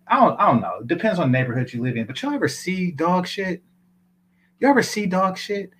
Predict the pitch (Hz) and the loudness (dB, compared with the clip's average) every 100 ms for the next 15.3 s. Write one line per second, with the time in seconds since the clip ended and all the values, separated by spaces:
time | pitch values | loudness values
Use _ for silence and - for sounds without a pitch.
0 | _ _ 180 196 247 311 - 202 220 156 | _ _ 2 6 8 6 6 6 8 6
1 | 139 160 180 107 82 - - - _ _ | 0 0 2 0 -4 -14 -20 -20 _ _
2 | _ _ _ _ _ - - - 220 269 | _ _ _ _ _ -20 -4 4 6 6
3 | 220 247 240 - 165 - - - 185 185 | 8 8 8 4 0 -2 -8 -4 0 2
4 | 170 160 - 175 175 247 269 247 233 220 | 2 -2 -2 -4 -4 -4 -2 2 0 0
5 | - - - 107 - - _ 185 131 131 | -6 -8 -6 -8 -10 -20 _ -4 -4 -4
6 | 143 185 226 - _ 190 220 240 196 147 | 2 6 6 2 _ 0 2 2 4 4
7 | 127 123 131 131 - _ _ 165 - 180 | 4 2 -2 -4 -8 _ _ -6 -2 2
8 | 139 127 180 220 220 - - 202 190 185 | 4 4 4 4 2 -4 -6 0 2 0
9 | - - - - 185 - 156 147 143 123 | -4 -10 -4 0 0 -2 -4 0 0 -2
10 | 101 82 - _ _ _ _ _ _ _ | -4 -8 -10 _ _ _ _ _ _ _
11 | _ _ _ _ _ _ _ _ 202 208 | _ _ _ _ _ _ _ _ 2 4
12 | 214 - 170 98 - _ _ _ _ _ | 4 4 2 2 -4 _ _ _ _ _
13 | _ _ _ _ _ _ _ _ _ _ | _ _ _ _ _ _ _ _ _ _
14 | _ _ _ - - - 233 226 226 165 | _ _ _ -20 -12 2 4 6 2 4
15 | 156 151 147 | 2 2 -2